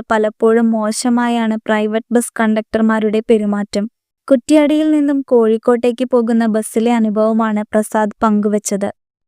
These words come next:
ബസ് നടുവണ്ണൂരിൽ എത്തിയപ്പോൾ കുറേ സ്കൂൾ കുട്ടികൾ കയറി. ബസ്സിലാകെ ഉന്തും തള്ളുമായി. പുറത്തിട്ടിരുന്ന ബാഗ് ഊരിയെടുത്ത് ഒറ്റ കൈയിൽ തൂക്കിപ്പിടിച്ച്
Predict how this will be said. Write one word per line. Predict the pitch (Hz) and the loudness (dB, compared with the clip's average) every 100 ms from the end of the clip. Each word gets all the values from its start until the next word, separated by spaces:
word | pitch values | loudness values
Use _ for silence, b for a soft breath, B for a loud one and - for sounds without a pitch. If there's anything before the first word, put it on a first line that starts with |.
| - | 0
ബസ് | 247 294 - | 2 2 2
നടുവണ്ണൂരിൽ | 302 254 233 254 254 269 269 285 | 0 0 0 0 0 0 0 0
എത്തിയപ്പോൾ | 269 - 247 233 240 233 | -2 0 -2 0 0 0
കുറേ | - 220 226 | 0 0 0
സ്കൂൾ | 240 - 220 220 | -2 -2 0 0
കുട്ടികൾ | 226 220 214 220 | 0 0 0 0
കയറി. | 220 208 202 220 - _ _ - | -2 -2 -2 -6 -12 _ _ 0
ബസ്സിലാകെ | 262 - 311 294 247 247 233 | 0 2 0 2 2 -2 0
ഉന്തും | 226 226 240 | 0 2 0
തള്ളുമായി. | 240 220 214 214 208 202 214 - _ _ _ | 0 0 0 0 0 -4 -8 -14 _ _ _
പുറത്തിട്ടിരുന്ന | 269 277 269 320 311 285 277 277 | 2 4 0 -4 -2 0 2 2
ബാഗ് | 233 226 226 233 | 0 0 0 -2
ഊരിയെടുത്ത് | 220 226 254 233 233 226 | 0 0 0 0 0 -2
ഒറ്റ | 220 220 - | -2 -4 -2
കൈയിൽ | 269 262 247 247 | 0 0 -2 -2
തൂക്കിപ്പിടിച്ച് | - 226 208 233 233 220 - | -2 -4 -2 -2 0 -2 -2